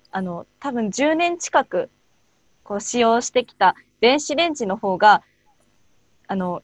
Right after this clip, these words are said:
引退時を迎えたので、<laughs> 引退時を迎えたので、その電子レンジの方を買い替えました。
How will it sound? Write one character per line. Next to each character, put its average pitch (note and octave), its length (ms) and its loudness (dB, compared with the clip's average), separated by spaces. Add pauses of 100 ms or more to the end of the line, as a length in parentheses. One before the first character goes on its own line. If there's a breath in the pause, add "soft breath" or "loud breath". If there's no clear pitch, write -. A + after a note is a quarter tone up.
引 C#4+ 180 0
退 F#4+ 260 4
時 A#3 140 0
を F3 100 4
迎 G3+ 340 2
え A3+ 40 -4
た C#4 140 -2
の A3+ 120 -2
で、 G3+ 220 0 (220)
<laughs> B3 680 0 (520 loud breath)
引 C4+ 140 0
退 E4 160 2
時 D4+ 80 2
を B3+ 40 2
迎 A#3 240 0
え C4+ 100 4
た D#4 100 0
の C4+ 120 -2
で、 A#3+ 240 2
そ - 140 -8
の F3+ 100 -4
電 A#3+ 200 2
子 D4 140 -4
レ F4 100 -2
ン E4 40 -4
ジ D4 100 -4
の A3+ 100 0
方 G#3+ 220 0
を E3 160 -2
買 G#3 200 -2
い - 20 -12
替 G#3+ 120 -4
え G#3 60 -4
ま A3 140 -4
し - 80 -8
た。 - 140 -2